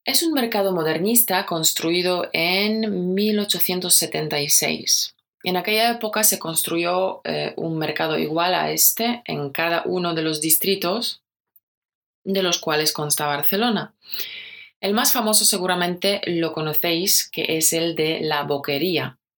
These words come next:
el que está en la Rambla. El de La Boquería está a pleno rendimiento y se come muy bien. Recomiendo muchísimo pasar por el mercado de La Boquería para probar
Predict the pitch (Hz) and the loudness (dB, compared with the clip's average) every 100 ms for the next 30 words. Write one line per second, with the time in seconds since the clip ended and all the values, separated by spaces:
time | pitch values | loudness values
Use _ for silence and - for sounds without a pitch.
0 | - - - - 185 185 180 170 - 170 | -20 -16 -16 -6 -4 0 0 2 0 0
1 | 165 165 143 139 143 143 139 - - _ | -2 -2 -2 -2 -2 -2 -4 -6 -12 _
2 | _ _ _ 180 185 180 170 170 170 214 | _ _ _ -2 0 0 -2 -2 0 0
3 | 226 180 - 180 - 156 - 165 170 175 | 0 0 0 -2 -2 -6 -2 -2 0 0
4 | 175 190 202 180 175 - - 170 156 156 | 0 2 2 2 -2 -4 0 0 0 -2
5 | 165 170 - 170 165 175 196 233 233 156 | -4 -4 -6 -6 -4 -2 0 0 0 -2
6 | - - - _ - - - 196 185 190 | -4 -4 -8 _ -20 -18 -6 -2 0 0
7 | 220 240 214 - - 190 196 170 - 165 | 0 2 2 2 2 2 -2 0 0 0
8 | 160 156 151 147 147 143 170 165 175 156 | -2 -2 -2 -2 -4 -2 0 0 0 0
9 | 139 139 143 143 147 160 - - - - | 0 -2 -2 -2 -2 -4 -8 -20 -18 -18
10 | - 160 147 156 156 156 | -8 -4 -2 0 0 -2